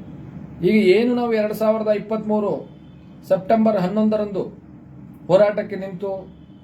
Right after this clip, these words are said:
ಕೆಲವೊಂದು ಸಮಸ್ಯೆಗಳಿಗೆ ನಾವು ಪರಿಹಾರ ನಾವು ಕಂಡುಕೊಂಡಿದ್ದೀವಿ. ಪ್ರಮುಖವಾದಂಥ ಸಮಸ್ಯೆ ಬ್ರೇಕ್ ಟ್ಯಾಕ್ಸಿ ಆಗಿತ್ತು, ಆಟೋಗಾದ್ರೆ ಬಸ್ ಮಾಲೀಕರದ್ದು ಕೆಲವೊಂದು ಸಮಸ್ಯೆಗಳಿತ್ತು, ಟ್ಯಾಕ್ಸಿ ಮಾಲೀಕರದ್ದು ಕೆಲವೊಂದು ಸಮಸ್ಯೆಗಳಿತ್ತು,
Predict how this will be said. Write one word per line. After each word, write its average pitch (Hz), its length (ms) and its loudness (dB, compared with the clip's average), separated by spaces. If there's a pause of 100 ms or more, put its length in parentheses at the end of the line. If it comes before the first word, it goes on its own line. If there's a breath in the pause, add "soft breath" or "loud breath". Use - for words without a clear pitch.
(120)
ಕೆಲವೊಂದು 247 560 4
ಸಮಸ್ಯೆಗಳಿಗೆ 196 680 -4
ನಾವು 180 200 -4
ಪರಿಹಾರ 170 360 0
ನಾವು 160 240 -2
ಕಂಡುಕೊಂಡಿದ್ದೀವಿ. 147 800 -6 (760)
ಪ್ರಮುಖವಾದಂಥ 254 680 4
ಸಮಸ್ಯೆ 214 440 -4
ಬ್ರೇಕ್ 175 380 -6
ಟ್ಯಾಕ್ಸಿ 196 300 -2
ಆಗಿತ್ತು, 185 680 -2
ಆಟೋಗಾದ್ರೆ 170 880 -4 (1500)
ಬಸ್ 160 260 2
ಮಾಲೀಕರದ್ದು 208 500 0
ಕೆಲವೊಂದು 185 360 -2
ಸಮಸ್ಯೆಗಳಿತ್ತು, 165 760 -4 (760)
ಟ್ಯಾಕ್ಸಿ 214 320 2
ಮಾಲೀಕರದ್ದು 190 480 -2
ಕೆಲವೊಂದು 170 380 -4
ಸಮಸ್ಯೆಗಳಿತ್ತು, 147 1000 -8